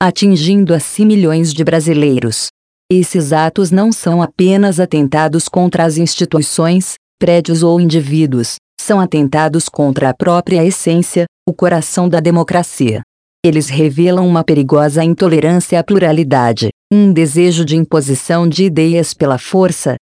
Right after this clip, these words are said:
incompatível com o que o Brasil representa enquanto nação livre e soberana." Paim ressaltou que o Senado tem compromisso inegociável com o Estado democrático de direito e com as liberdades democráticas.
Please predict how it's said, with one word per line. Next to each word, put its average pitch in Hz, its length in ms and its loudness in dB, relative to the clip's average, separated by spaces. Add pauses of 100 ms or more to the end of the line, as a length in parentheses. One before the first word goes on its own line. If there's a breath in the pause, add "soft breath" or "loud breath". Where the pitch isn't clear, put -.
(120)
incompatível 160 840 0
com 180 220 0
o 165 40 0
que - 140 -6
o 160 60 2
Brasil 156 440 0
representa 175 680 0
enquanto 156 420 0
nação 151 460 0
livre 151 360 0
e 156 40 0
soberana." 147 720 0 (460)
Paim 170 280 2
ressaltou 165 640 0
que 185 120 -2
o - 20 0
Senado 156 600 0
tem 139 180 -2
compromisso 190 760 0
inegociável 156 720 0
com 160 160 -2
o 160 40 0
Estado 156 440 -2
democrático 151 720 -2
de 165 140 -2
direito 165 500 0
e 190 60 0
com 156 180 -2
as 151 140 -2
liberdades 147 760 0
democráticas. 139 920 -2